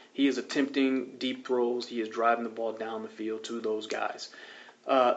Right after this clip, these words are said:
the trust in everybody else has to come along. <laughs> That's the number one thing I would say about that. But I, I do think there's been some real positive developments on that front, uh, particularly with Chris Conley and Albert Wilson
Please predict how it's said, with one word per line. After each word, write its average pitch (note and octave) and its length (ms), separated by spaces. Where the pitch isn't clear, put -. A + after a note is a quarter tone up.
the - 80
trust - 360
in C3+ 100
everybody C#3+ 440
else B2+ 200
has B2 200
to - 80
come A#2+ 220
along. A2 380
<laughs> - 460
That's D3 240
the C3+ 60
number C3 160
one B2 180
thing A#2+ 180
I A2+ 60
would A2+ 100
say B2 200
about A2 300
that. G#2+ 320
But A#2+ 320
I, A#2 200
I B2+ 40
do C#3 180
think C3 340
there's A#2 180
been A#2+ 180
some A2+ 240
real A#2+ 120
positive A2 500
developments A2 560
on G#2+ 140
that A2 180
front, A3 320
uh, - 120
particularly B2 540
with A2+ 140
Chris A#2+ 200
Conley A2 420
and A2 80
Albert G#2+ 220
Wilson G#2+ 500